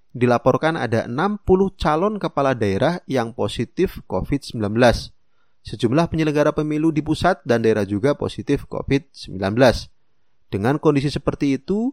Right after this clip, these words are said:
pelaksanaan pilkada serentak pada sembilan Desember nanti bukan tidak mungkin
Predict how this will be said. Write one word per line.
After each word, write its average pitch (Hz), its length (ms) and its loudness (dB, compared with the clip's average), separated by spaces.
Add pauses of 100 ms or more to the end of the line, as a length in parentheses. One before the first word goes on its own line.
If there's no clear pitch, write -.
(480)
pelaksanaan 156 640 0
pilkada 139 400 2
serentak 110 560 -4
pada 113 400 2
sembilan 165 320 0
Desember 120 400 0
nanti 107 480 -4 (400)
bukan 123 240 2
tidak 120 320 -2
mungkin 156 560 -2